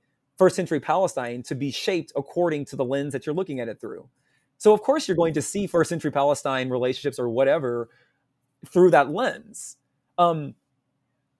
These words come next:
newsflash, people didn't even think about themselves as having a sexuality until the eighteen hundreds or thereabouts. Um, so what we need to do, according to phenomenology, is become reflective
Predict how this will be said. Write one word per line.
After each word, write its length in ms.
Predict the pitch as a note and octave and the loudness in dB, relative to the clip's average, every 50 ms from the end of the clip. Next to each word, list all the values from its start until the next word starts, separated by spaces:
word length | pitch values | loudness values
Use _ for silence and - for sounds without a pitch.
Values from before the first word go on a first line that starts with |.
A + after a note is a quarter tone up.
| _ _ - | _ _ -4
newsflash, 800 | C3+ D3 F3 A#3+ D4 C#4+ - - D#3+ C#3+ C3+ C3 C#3+ - - - | 0 2 4 4 4 2 2 4 6 6 6 6 4 0 -4 -8
people 260 | - G#3+ G#3+ A3 A3 | -6 -4 -2 -2 0
didn't 180 | F3 G#3 G#3 G#3 | 0 0 -2 -2
even 160 | - - D3+ | -4 -4 -6
think 200 | - F#3+ G3+ F#3 | -4 -4 -2 0
about 320 | F3+ E3 D3+ - D3+ D3+ | 2 2 2 2 0 -2
themselves 360 | C#3+ D#3+ D3+ - F3 E3 D3+ | -4 -4 -4 -2 -2 -2 -2
as 60 | C#3 C3+ | -2 -4
having 320 | C3+ C#3 D#3+ G3+ G#3 F3 | -2 -2 -2 0 -2 -4
a 40 | C#3+ | -4
sexuality 760 | - - C#3+ C#3+ - - C#3 C3 A#2+ B2 B2+ C3+ C#3+ C#3+ - _ - | 0 0 0 0 0 -2 -4 -2 0 0 0 0 -2 -4 -4 _ 0
until 440 | D#3+ F#3+ F#3+ - - E3+ E3+ F3 | 0 0 0 0 2 2 2 2
the 120 | G3+ G#3+ D#3+ | 2 2 0
eighteen 280 | E3+ G3 - G3+ G3+ | 0 0 -2 -4 -4
hundreds 380 | D#3+ D#3 G3 G3+ E3 D#3 C3 B2 | -4 -4 -4 -2 -2 -2 -2 -2
or 60 | C3 | -2
thereabouts. 760 | B2 C3 C#3+ D3 C#3 B2 C3 C3+ B2+ A2+ - - - - - _ _ _ _ _ _ _ _ _ - | 0 0 2 2 0 0 0 -2 -2 -4 -6 -10 -16 -20 -20 _ _ _ _ _ _ _ _ _ 0
Um, 140 | E3 D#3 D#3+ | 2 2 4
so 140 | - F#3+ F3+ | 2 2 2
what 140 | F3+ E3+ | 2 2
we 80 | D#3+ F3 | 0 -2
need 180 | E3+ F3+ F#3+ - | -4 -4 -6 -6
to 100 | - D3 | -6 -8
do, 260 | C3+ A#2 C3 F#3+ A#3 | -6 -6 -4 -2 -2
according 300 | G#3 - - D#3 D#3 C#3 | -2 -2 -2 -2 -2 -4
to 80 | - - | -6 -10
phenomenology, 800 | C3+ C3+ B2+ B2 B2 B2 C3+ E3+ G3+ G3 C3+ - C3+ C3 B2 - _ _ _ _ _ _ _ | -8 -8 -6 -6 -4 -4 -4 -4 -4 -4 -6 -6 -8 -10 -10 -12 _ _ _ _ _ _ _
is 360 | - D#3+ D#3+ D3 B2+ - - - - | 0 0 0 0 -2 -6 -10 -12 -10
become 400 | C#3 D#3+ - - - F3 F3+ F#3 | -8 -8 -8 -6 -6 -4 -2 -2
reflective 760 | D#3+ - - - C3+ D3+ D#3+ G3 - _ - C#3+ B2+ A#2 | -2 -4 -4 -4 -2 0 0 0 -2 _ -4 -4 -4 -4